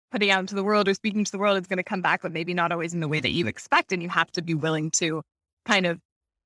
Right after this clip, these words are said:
shift, I guess, your expectations. But so that's been something that's really interesting. I would say a hundred percent over the last, like, two to three months, we've really started to see people reaching out who are specifically calling out the fact that they love that we talk hospitality.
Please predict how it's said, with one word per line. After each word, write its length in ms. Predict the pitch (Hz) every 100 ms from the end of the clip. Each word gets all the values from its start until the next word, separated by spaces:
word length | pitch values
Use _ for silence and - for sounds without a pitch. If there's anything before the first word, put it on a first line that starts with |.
| -
shift, 540 | - - 220 214 -
I 100 | 180
guess, 280 | 180 170 -
your 140 | 185
expectations. 960 | 156 - 180 - 196 190 180 160 180 -
But 200 | 190 135 - - - _ -
so 260 | 233 202 185
that's 200 | 214 226
been 120 | 240
something 240 | 226 196 180
that's 180 | 170 190
really 200 | 185 175
interesting. 420 | 170 185 185 175
I 60 |
would 140 | 175 180
say 120 | 190
a 60 | 180
hundred 260 | 214 226
percent 440 | 202 185 185 180 -
over 180 | 170 170
the 100 | 170
last, 520 | 160 160 - - - _ -
like, 200 | 180 180
two 200 | - 233
to 100 | 202
three 240 | - 190
months, 340 | 175 156 214 247
we've 240 | 202 170
really 240 | 180 175 175
started 320 | 175 160 170
to 100 | 185
see 340 | - - 185
people 320 | 185 202 185 170
reaching 280 | 170 185
out 140 | 165 170
who 80 | 185
are 120 | 165
specifically 680 | - 196 - 220 202 180 180
calling 400 | - 185 175 160
out 140 | 156
the 80 | 175
fact 260 | 165 160
that 160 | - 147
they 140 | 160
love 220 | 165 180 180
that 100 | 170
we 60 |
talk 260 | 180 165 -
hospitality. 760 | 170 - 175 160 156 156 160